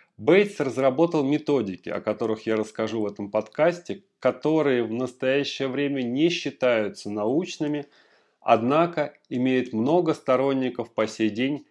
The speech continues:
среди непрофессионалов.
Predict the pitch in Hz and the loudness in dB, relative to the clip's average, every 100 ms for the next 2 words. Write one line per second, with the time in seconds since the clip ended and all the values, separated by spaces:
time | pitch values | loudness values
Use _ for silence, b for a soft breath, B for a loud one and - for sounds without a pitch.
0 | _ - - 104 95 104 127 123 - 101 | _ -16 -8 -6 -6 -6 -6 -8 -8 -4
1 | 107 113 98 98 101 95 101 98 95 90 | -4 -4 -6 -10 -12 -10 -8 -8 -6 -8
2 | 90 | -10